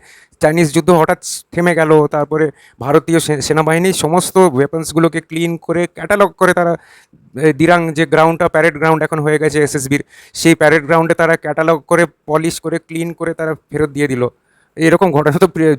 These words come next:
মানে, যুদ্ধে দেখা যায় না। আমরা যার জিনিসপত্র একবার লুট করে নিয়ে নিই, সেগুলো, সেগুলো আমরা আপন করে নিই, সেগুলো আর ফেরত দিই না। তো তারা তো সমস্ত কিছু ফেরত দিয়ে দিয়েছিল। এবং যতদূর, মানে, আমাদের, আহ, যারা prisoner of war তারা নিয়েছিল,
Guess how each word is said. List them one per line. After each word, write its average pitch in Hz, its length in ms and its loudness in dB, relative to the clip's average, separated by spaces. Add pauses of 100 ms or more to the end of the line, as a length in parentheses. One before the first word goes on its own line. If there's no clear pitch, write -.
(120)
মানে, 135 280 -6 (120)
যুদ্ধে 139 280 -2
দেখা 139 220 -2
যায় 147 180 0
না। 98 160 -8 (360)
আমরা 123 200 -8
যার 156 160 -2
জিনিসপত্র 156 460 -2
একবার 170 260 2
লুট 156 180 -2
করে 175 200 -2
নিয়ে 175 240 2
নিই, 170 180 -2 (380)
সেগুলো, 175 360 0
সেগুলো 165 300 -2
আমরা 165 180 0
আপন 151 220 -2
করে 139 200 0
নিই, 90 160 -6 (420)
সেগুলো 139 260 2
আর 151 80 4
ফেরত 139 220 2
দিই 117 140 -4
না। 87 160 -12 (640)
তো - 80 -20
তারা 147 160 -6
তো 190 80 -2
সমস্ত 190 300 -2
কিছু 208 180 -4
ফেরত 214 220 2
দিয়ে 208 160 -4
দিয়েছিল। 131 380 -8 (360)
এবং 175 180 0
যতদূর, 185 360 4
মানে, 185 160 -2
আমাদের, 170 300 -2
আহ, - 480 -6
যারা 170 260 4
prisoner 160 420 -2
of 175 120 2
war 170 240 4
তারা 170 220 0
নিয়েছিল, 165 400 -4